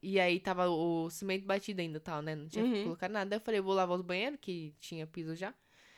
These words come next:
Speaker 1: E aí, eu falei, "Vou enfiar a mão em todos os ralos", que me falaram essa dica aí.
Speaker 2: É.
Speaker 1: Aí, eu catei o saquinho de mercado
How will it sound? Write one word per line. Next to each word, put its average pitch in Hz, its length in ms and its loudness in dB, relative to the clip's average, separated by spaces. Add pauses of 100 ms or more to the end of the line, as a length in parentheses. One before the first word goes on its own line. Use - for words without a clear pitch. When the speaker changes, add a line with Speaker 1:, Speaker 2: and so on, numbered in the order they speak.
(340)
Speaker 1:
E 175 140 2
aí, 190 180 8
eu 185 80 4
falei, 190 260 2
"Vou 196 320 4
enfiar 214 280 0
a - 20 -2
mão 202 220 2
em 202 80 -4
todos 277 260 4
os 311 80 4
ralos", 160 320 6 (220)
que 196 120 4
me 190 160 4
falaram 170 360 4
essa 175 180 -4
dica 170 280 -6
aí. 151 100 -2
Speaker 2:
É. 208 280 4 (360)
Speaker 1:
Aí, 180 360 8
eu 190 120 10
catei 190 340 2
o 190 60 2
saquinho 180 560 -4
de 170 120 -6
mercado 170 720 0